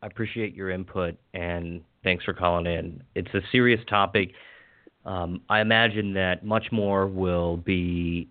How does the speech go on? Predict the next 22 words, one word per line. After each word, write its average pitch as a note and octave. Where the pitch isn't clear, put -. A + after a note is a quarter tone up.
released G2
about G2+
this G#2
incident F#2
in F2+
Montgomery F2
County F2+
Public F2+
Schools. F2
We're A#2+
gonna C#3+
follow B2
it A#2+
in A2
a -
minor G#2
detail. F#2
It's -
important G#2
that F#2+
we G#2+
do F#2+